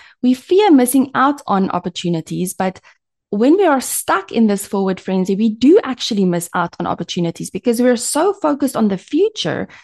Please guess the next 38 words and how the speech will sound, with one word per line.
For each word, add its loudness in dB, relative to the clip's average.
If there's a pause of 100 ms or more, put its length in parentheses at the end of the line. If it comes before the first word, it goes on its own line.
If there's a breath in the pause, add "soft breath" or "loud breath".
(240 soft breath)
that 0
we 6
don't 2
see 4
what 0
is 2
right -2
in 0
front -2
of -2
us -4
in 0
the -4
now. -2 (540)
And 0
we -2
often 4
miss 0
out -6
on -2
the 0
beauty 2
of -2
life 0
and 0
the -2
opportunities -2
that -8
come 0
our 0
way 2
because -2
we're 0
too 2
busy 0 (200 loud breath)
worrying 2
or -4
planning 2